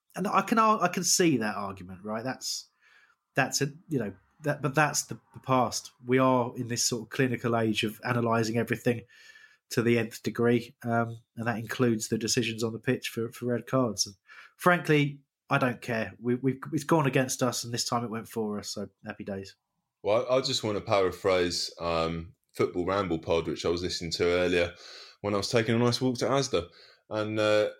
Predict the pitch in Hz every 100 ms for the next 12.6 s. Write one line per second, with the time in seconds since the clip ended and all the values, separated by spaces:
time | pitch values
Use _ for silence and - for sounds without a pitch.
0 | _ 110 123 120 110 110 110 - - 104
1 | 95 - _ _ _ _ 110 117 117 113
2 | 120 110 107 107 104 98 101 - - 101
3 | 92 - - 113 90 98 98 95 110 98
4 | 92 87 95 92 87 95 98 98 95 107
5 | 107 95 - _ _ _ 98 98 95 92
6 | 87 - - - 175 180 - 208 - 117
7 | 120 - - - _ 131 139 131 - -
8 | - - 127 127 - - 165 160 - -
9 | 170 139 135 151 156 - _ _ 113 127
10 | 131 120 120 131 143 143 98 104 101 98
11 | 87 - - - - - - - - -
12 | - - 104 107 110 110